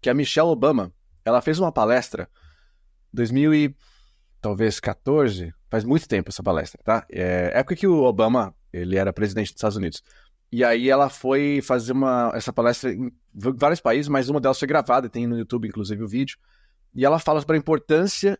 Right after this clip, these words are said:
de pessoas morarem fora, morarem em outro país. A importan-, a importância da imigração e do estudo fora. E quando ela tá se direcionando principalmente pra,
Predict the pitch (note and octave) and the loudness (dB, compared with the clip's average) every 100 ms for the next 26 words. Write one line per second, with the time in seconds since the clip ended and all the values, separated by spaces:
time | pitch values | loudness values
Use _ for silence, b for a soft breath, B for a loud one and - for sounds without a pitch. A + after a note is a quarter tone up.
0 | _ A#2+ B2 - C#3 - C#3+ C3+ C3+ B2+ | _ -12 -6 0 0 0 -2 2 2 2
1 | C3 - G#2 F2 E2+ A2 A2 A#2 A#2 A#2+ | 0 0 0 0 -8 -4 0 0 0 -2
2 | - B2+ G#2 F2+ - G#2 B2+ A2+ C3+ C#3 | -2 0 0 -2 -10 -8 -6 -4 -2 -2
3 | B2+ C#3 - E3 E3 - D3 C3+ D3 B2+ | -2 -4 -2 -2 -2 -2 -2 0 -2 -2
4 | - C#3 C3+ - _ _ A2+ B2+ B2+ C#3 | 0 0 0 -8 _ _ -8 -6 -4 -6
5 | D3 C3 A2+ A#2 D3+ F#3 - C#3+ A#2+ C3+ | -2 0 0 0 0 2 2 0 0 -4
6 | C3 C3 B2+ C#3+ C#3+ C3 - B2 A2 | -2 -2 -6 -6 -6 -8 -2 0 -2